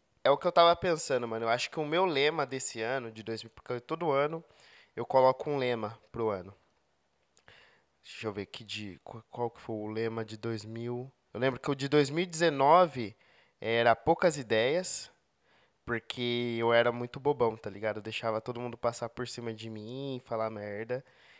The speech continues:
E aí, em dois mil e dezenove, eu coloquei um ponto final e consegui realmente, é, me impor. Mais velho, né? Ranzinza, cansado. E aí, eu tava meio poucas mesmo.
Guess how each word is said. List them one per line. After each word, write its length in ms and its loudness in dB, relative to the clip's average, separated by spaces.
E 80 0
aí, 120 4
em 20 -12
dois 180 0
mil 120 -6
e 20 -10
dezenove, 400 0
eu 40 -4
coloquei 320 -2
um 60 -2
ponto 320 -4
final 380 2
e 20 -8
consegui 440 -6
realmente, 760 -4
é, 420 2
me 140 -4
impor. 360 0
Mais 260 -2
velho, 360 0
né? 220 -4
Ranzinza, 840 -6
cansado. 680 2
E 120 -4
aí, 500 0
eu 600 4
tava 240 4
meio 200 0
poucas 400 0
mesmo. 360 -2